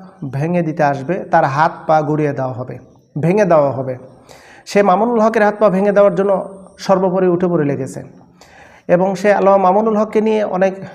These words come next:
ব্যঙ্গ বিদর্ভ করেছে। শুধু তাই নয়, বাংলাদেশের অসংখ্য মুহাক্কিক ওলামায়ে কেরামদের বিরুদ্ধে এই গিয়াসউদ্দিন তাহিরি কটাক্ষ বক্তব্য দিয়ে এস-, দিয়ে আসতেছে। তো এই বেয়াদবকে কি কেউ ঠেকানো নেই? কেউ ঠেকাতে পারে না?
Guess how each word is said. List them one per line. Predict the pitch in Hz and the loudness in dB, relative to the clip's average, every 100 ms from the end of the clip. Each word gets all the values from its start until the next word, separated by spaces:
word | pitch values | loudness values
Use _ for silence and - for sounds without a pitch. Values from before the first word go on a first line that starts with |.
| - | -6
ব্যঙ্গ | 143 180 185 | 0 2 2
বিদর্ভ | 165 165 175 185 175 | 0 0 0 -2 -4
করেছে। | 180 175 190 190 | -4 -4 -8 -8
শুধু | - 180 202 | -4 -2 0
তাই | - 175 190 | 2 2 2
নয়, | 160 214 - - - - - | -2 -4 -12 -20 -20 -12 -2
বাংলাদেশের | 180 196 196 196 208 | 0 0 -2 -2 -2
অসংখ্য | 196 190 185 233 233 196 151 - - 185 | 2 0 2 0 0 0 -2 -6 -8 -4
মুহাক্কিক | 180 214 185 220 220 - - | -2 -2 -2 -4 -4 -8 0
ওলামায়ে | 170 165 202 226 | 0 2 0 0
কেরামদের | 214 196 190 185 175 175 - - 156 | 0 0 0 -2 -4 -6 -16 -14 0
বিরুদ্ধে | 170 202 170 147 127 - - - - - | 2 2 0 -6 -6 -14 -20 -20 -12 -4
এই | 170 | 0
গিয়াসউদ্দিন | 170 170 180 180 180 | 2 0 -2 -4 0
তাহিরি | 170 175 185 175 - | 0 0 -2 -4 -4
কটাক্ষ | 170 175 180 | -4 -2 -4
বক্তব্য | 175 156 160 143 135 | -4 -4 -6 -6 -6
দিয়ে | 131 131 | -6 -8
এস-, | - - 151 | -12 -14 -4
দিয়ে | 151 165 | 2 2
আসতেছে। | 143 - 131 135 - - - - - _ _ _ _ _ _ - - | 2 -4 -12 -14 -18 -20 -20 -20 -20 _ _ _ _ _ _ -10 0
তো | 220 | 2
এই | 220 | 4
বেয়াদবকে | 185 202 214 240 247 | 4 4 4 0 -4
কি | 240 247 247 226 - - | -4 -4 -2 -4 -6 -2
কেউ | 208 | -2
ঠেকানো | 214 - 202 208 | 0 0 0 0
নেই? | 196 254 - - - | 0 -4 -8 -20 -4
কেউ | 180 185 | 0 0
ঠেকাতে | 185 202 202 | 2 0 2
পারে | 170 170 | 2 2
না? | 196 262 - | 0 -6 -16